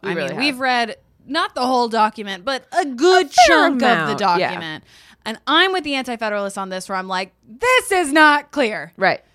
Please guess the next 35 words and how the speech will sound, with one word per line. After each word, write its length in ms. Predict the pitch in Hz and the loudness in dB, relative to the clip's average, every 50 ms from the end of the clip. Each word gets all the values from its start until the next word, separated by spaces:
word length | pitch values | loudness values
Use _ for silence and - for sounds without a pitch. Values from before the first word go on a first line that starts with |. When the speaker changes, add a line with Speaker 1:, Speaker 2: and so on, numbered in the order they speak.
| _ _ _ - | _ _ _ -10
Speaker 2:
None 300 | 330 370 392 403 403 415 | -2 2 4 4 6 4
of 100 | 415 339 | 2 2
this 200 | 330 339 277 - | 0 -2 -2 -2
is 140 | 311 277 - | -6 -6 -6
clear. 280 | - 285 247 214 190 196 | -4 -4 -4 -4 -4 -6
We 140 | 202 220 233 | -8 -6 -2
got 140 | 247 247 247 | -2 0 0
a 60 | 240 | 0
lot 340 | 240 240 262 269 285 302 320 | 0 2 4 4 4 4 4
of 80 | 320 269 | 0 0
vagueness. 640 | 269 277 269 262 262 247 202 233 226 220 220 - - | 0 0 2 0 -2 -4 -6 -10 -10 -10 -10 -10 -10
Like, 180 | 190 214 214 | -10 -10 -8
they 100 | 254 269 | -10 -10
knew 260 | 254 269 277 311 349 | -8 -6 -8 -8 -6
back 200 | 359 330 294 302 | -6 -8 -8 -8
then. 120 | - - 226 | -10 -12 -10
They 80 | 302 | -10
had 80 | 202 196 | -10 -10
the 80 | 202 240 | -12 -14
finger 300 | - 320 330 359 370 381 | -12 -12 -10 -8 -8 -8
on 80 | 381 370 | -8 -8
the 60 | 359 | -10
pulse 220 | - 302 254 254 | -10 -10 -12 -10
back 180 | - 226 214 208 | -10 -12 -12 -8
then 160 | 208 202 185 | -10 -10 -10
where 80 | 185 190 | -10 -10
they 80 | 185 185 | -10 -8
were 80 | 185 | -6
like, 240 | 185 190 208 214 202 | -6 -6 -6 -6 -6
"This 220 | 214 302 359 - | -8 -8 -8 -8
feels 300 | - - 359 359 370 370 320 | -8 -6 -2 -2 0 0 0
like 120 | 381 330 349 | -2 -2 -2
a 40 | 339 | -4
first 360 | - 320 302 311 285 - - | -2 -2 -2 -2 -4 -8 -8
draft." 560 | 247 233 208 196 190 185 180 - - _ - | -6 -4 -2 -2 -2 -4 -6 -8 -18 _ -20